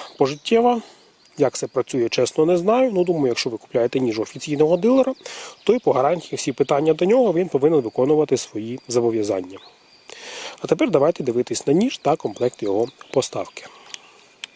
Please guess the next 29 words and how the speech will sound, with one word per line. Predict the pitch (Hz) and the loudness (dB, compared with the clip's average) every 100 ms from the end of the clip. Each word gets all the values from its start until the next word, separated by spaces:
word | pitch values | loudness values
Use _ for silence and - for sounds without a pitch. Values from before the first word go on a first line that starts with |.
| _ - - - - | _ -20 -18 -18 2
Колись | 147 226 277 - - | 4 4 2 0 -2
в | 151 | 0
мене | 196 175 | 4 2
на | 160 | 2
каналі | 160 233 269 139 | 2 2 4 4
вже | 135 196 | 2 0
був | 160 139 - | 0 -2 2
огляд | 147 123 113 - - | 2 2 0 -6 0
ножа | 139 127 123 | 2 2 0
марки | 117 110 - 151 | 0 -4 -4 -6
Civivi, | - 196 277 302 | -6 0 2 4
модель | 151 143 143 | 4 2 2
я, | 135 | 0
чесно, | 123 151 - | 2 0 0
не | 139 | -4
пам'ятаю, | - 170 180 - 254 220 165 - - | -2 0 2 2 2 2 -2 -10 -4
е, | 131 120 | 0 2
і | 123 | 0
посилання | - - 151 131 123 110 | -2 0 0 0 -4 -4
можете | 127 117 131 | -4 -2 0
знайти | 123 131 131 | 0 0 0
або | 127 131 | 0 2
в | |
описі | 135 - - 135 | 0 -2 -4 2
до | 143 | 2
відео, | 135 127 110 107 | 2 -2 -2 -2
або | 123 123 127 117 | 0 0 2 2
зверху | 120 110 - 127 | 2 0 -2 -4
на | 123 117 | 0 -2